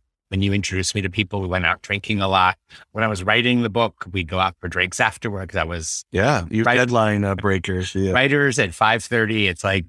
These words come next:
Speaker 2: Yeah,
Speaker 1: need
Speaker 2: we're
Speaker 1: a drink. You've been sitting in front of the computer.
Speaker 2: And now you've, you've exceeded me in your knowledge of all, all of, uh,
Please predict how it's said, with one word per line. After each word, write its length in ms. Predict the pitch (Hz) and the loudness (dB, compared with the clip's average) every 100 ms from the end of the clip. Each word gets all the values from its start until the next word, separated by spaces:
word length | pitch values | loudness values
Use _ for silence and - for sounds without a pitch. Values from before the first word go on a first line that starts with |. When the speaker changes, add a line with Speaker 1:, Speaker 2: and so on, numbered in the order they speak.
| - | 0
Speaker 2:
Yeah, 180 | 95 90 | 2 4
Speaker 1:
need 340 | 107 107 104 | 4 4 2
Speaker 2:
we're 180 | 101 104 | 2 2
Speaker 1:
a 80 | 104 | 0
drink. 420 | 101 95 87 98 _ - | -2 -4 -6 -10 _ -4
You've 160 | 104 | 2
been 160 | 143 101 | 2 0
sitting 260 | - 120 | 0 0
in 140 | 113 104 | 2 -2
front 200 | - 92 | -2 -4
of 40 | |
the 80 | 90 | -4
computer. 580 | 90 90 80 92 90 87 | -6 -6 -4 -2 0 2
Speaker 2:
And 80 | 113 | 4
now 160 | 120 151 | 4 4
you've, 280 | 175 143 123 | 4 2 4
you've 240 | 135 131 | 2 4
exceeded 600 | 131 127 - 143 143 135 | 2 0 -2 -2 0 0
me 200 | 151 175 | 2 2
in 120 | 110 | 2
your 300 | 98 95 95 | 4 4 2
knowledge 480 | 95 98 90 92 85 | 2 2 2 0 -4
of 160 | 92 87 | -4 -4
all, 240 | 87 90 | -2 -2
all 240 | 78 92 90 | -2 0 0
of, 200 | 85 90 | -2 -2
uh, 260 | 85 87 | -2 -2